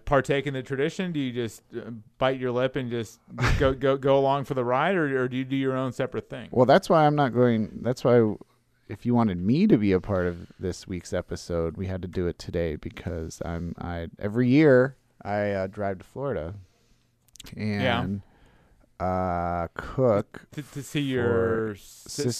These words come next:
Speaker 1: sister, right? Yeah.
Speaker 2: sister and brother. And, uh, I typically cook, and it's not always turkey.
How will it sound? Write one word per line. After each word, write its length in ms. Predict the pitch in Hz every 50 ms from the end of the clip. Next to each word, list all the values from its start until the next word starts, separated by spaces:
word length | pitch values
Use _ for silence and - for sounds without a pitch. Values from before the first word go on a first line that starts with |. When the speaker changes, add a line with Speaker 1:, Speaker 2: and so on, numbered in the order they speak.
| - - 110
Speaker 1:
sister, 280 | 117 117 - 131 117
right? 240 | 107 113 120 110 -
Yeah. 100 | 110 127
Speaker 2:
sister 260 | 143 - - 127 117
and 300 | - - 117 120 123 123 -
brother. 420 | 110 98 98 95 95 95 101 - - - _ _ _ _ _ _ _ _ _ _ _ _ _
And, 600 | - 113 113 113 110 110 110 107 107 107 107 104 - -
uh, 380 | - 113 113 110 107 107 104 85
I 140 | - 104 110 -
typically 460 | - 180 185 - 208 185 - 135 113
cook, 300 | - - - 107 104 - -
and 160 | - 131 143
it's 160 | 156 147 - 160
not 200 | 160 160 180 208
always 220 | 214 202 190 185
turkey. 580 | - - - - 226 - - 107 - - 104